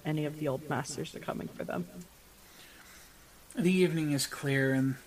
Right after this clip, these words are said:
Speaker 2: the pair of you are left to your own devices. Um,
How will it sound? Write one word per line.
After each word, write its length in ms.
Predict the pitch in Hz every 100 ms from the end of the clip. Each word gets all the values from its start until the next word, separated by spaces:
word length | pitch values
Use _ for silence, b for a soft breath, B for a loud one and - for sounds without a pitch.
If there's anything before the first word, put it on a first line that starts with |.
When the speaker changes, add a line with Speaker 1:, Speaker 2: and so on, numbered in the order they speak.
| - -
Speaker 2:
the 140 | 151
pair 260 | 147 175 175
of 120 | 147
you 240 | 165 156
are 360 | 143 135 127 123 - - - - - - B B B B B - - - - - - - - - 165
left 300 | 156 165 -
to 100 | 147
your 140 | 143
own 120 | 135
devices. 720 | 120 107 98 - 117 123 - - B B B B B B B
Um, 440 | 175 156 147 135